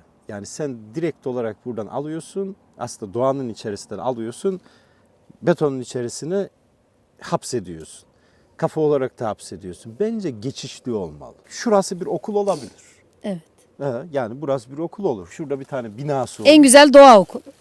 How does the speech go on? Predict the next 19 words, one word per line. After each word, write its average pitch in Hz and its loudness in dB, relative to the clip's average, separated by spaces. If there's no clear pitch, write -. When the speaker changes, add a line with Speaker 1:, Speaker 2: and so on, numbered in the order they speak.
Speaker 1:
Aynen. 208 0
Binası 233 -4
derken 311 -6
yani 202 -4
bunun 208 -10
içerisinde 190 -4
işte 180 -4
ahşapta 160 -4
kestaneleri 135 -8
kesersin, 113 -12
şurada 120 -14
bir 120 -12
okul 127 -6
yaparsın. 107 -12
Çocuklar 127 -8
buralarda 117 -6
takılırlar. 123 -10
Ya 104 -12
bunu 165 -6